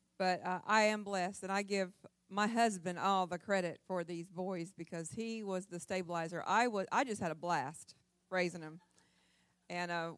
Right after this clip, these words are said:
we've had evangelists come through and said that, and they'll see us years later, and they say, "We, you are the only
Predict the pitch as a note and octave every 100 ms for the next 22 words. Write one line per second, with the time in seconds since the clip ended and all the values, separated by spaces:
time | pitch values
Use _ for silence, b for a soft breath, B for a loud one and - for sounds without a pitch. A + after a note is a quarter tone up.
0 | F3 F#3+ A3 G3+ F3+ F#3 F#3 F3+ F#3 -
1 | F3 - F3+ F3+ F3+ E3 E3 - D#3+ -
2 | F#3 G3+ G3 G3 A3 F#3+ G3+ - - F#3+
3 | F#3 F3 F3 E3+ E3+ E3+ F3+ F3 A#3+ C#4
4 | E4 F4 A3 - C4 D4 D4+ D4